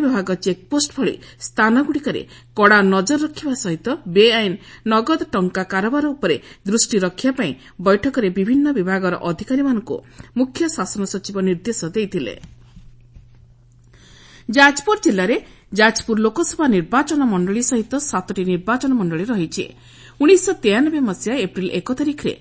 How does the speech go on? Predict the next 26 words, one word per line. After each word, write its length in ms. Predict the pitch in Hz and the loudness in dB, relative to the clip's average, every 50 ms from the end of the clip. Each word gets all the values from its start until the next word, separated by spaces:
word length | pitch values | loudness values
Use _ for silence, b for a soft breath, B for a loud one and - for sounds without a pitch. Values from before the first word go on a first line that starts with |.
| B B B B B 208 | B B B B B 2
ଯାଜପୁର 460 | 196 233 240 240 240 - - 262 233 - - 202 | 6 6 6 6 4 0 -4 -4 -4 -2 -2 -2
ଅବିଭକ୍ତ 380 | 196 214 269 294 320 302 - - 285 262 | 0 0 0 -2 -2 -6 -4 -6 -6 -6
କଟକ 340 | - 180 170 - 226 233 262 254 | -4 -6 -6 -6 -6 -6 -4 -2
ଜିଲ୍ଲାରୁ 300 | 277 247 196 170 208 - - - | -2 0 0 -2 -2 -4 -4 -2
ଅଲଗା 320 | 190 180 185 196 240 254 | 0 0 0 0 0 2
ହୋଇ 180 | 262 240 180 - - | 2 2 2 2 0
ଏକ 180 | 196 196 - 202 | -2 -2 -2 -6
ସ୍ୱତନ୍ତ୍ର 460 | 190 - 202 185 - 262 269 - 277 254 | -6 -6 -8 -4 -2 -2 -2 0 0 0
ଜିଲ୍ଲାର 340 | 214 202 180 175 180 180 175 160 B B B B B B 208 | 0 0 0 2 2 2 0 0 B B B B B B 4
ମାନ୍ୟତା 440 | 214 208 208 226 254 247 247 170 - - | 4 6 6 6 4 2 0 -4 -6 -2
ପାଇଥିଲା। 400 | 247 196 160 - 202 160 120 - - - b b b b b b b b b b | -2 -2 -2 -4 -6 -6 -6 -6 -10 -14 b b b b b b b b b b
ଯାଜପୁର 440 | 220 285 277 269 277 - - 415 427 - | 4 4 4 4 2 0 0 0 0 2
ଜିଲ୍ଲାରେ 300 | 302 214 185 - 208 277 349 330 | 0 2 2 2 2 2 2 2
ନିର୍ବାଚନ 480 | 214 190 180 - 254 269 277 - 294 277 269 247 226 - - | 2 2 0 0 0 0 0 0 0 0 0 0 -2 -4 -8
ସପ୍ତମ 300 | 202 - - - 262 269 277 262 - | -8 -8 -4 -2 0 0 0 0 -2
ପର୍ଯ୍ୟାୟରେ 380 | 190 160 - 185 185 196 240 - - | -4 -2 0 -2 0 0 -2 -4 -2
ଆସନ୍ତା 420 | - 196 196 - 220 208 190 - 185 180 170 | -4 -2 -2 0 -2 -2 -2 -2 -4 -4 -2
ଜୁନ୍ 200 | 208 220 220 233 - | -2 -2 -2 -2 -2
ଏକ 180 | - 175 - - 254 | -4 -8 -6 -6 -4
ତାରିଖରେ 380 | 254 277 254 262 - 214 160 104 B B B B B B | -4 -2 -4 -2 -4 -4 -6 -6 B B B B B B
ମତଦାନ 380 | - - 269 269 254 277 247 185 175 - | 0 0 0 2 0 2 0 0 0 -2
ଗ୍ରହଣ 280 | - 247 233 196 185 175 | -6 -6 -4 -4 -6 -6
କରାଯିବ। 440 | - - 247 226 196 180 180 160 - - - b b b b b b b | -4 -2 -2 -2 -2 -2 -4 -10 -12 -16 -16 b b b b b b b
ଜିଲ୍ଲାର 280 | 190 196 202 208 196 190 180 175 | 2 2 4 4 4 4 2 2
ଗୋଟିଏ 300 | 185 190 185 - 196 175 | 0 -2 0 2 2 2
ଲୋକସଭା 520 | 170 175 170 - 240 226 - 254 262 269 | 2 2 -2 -2 -4 -2 -2 -2 -2 -2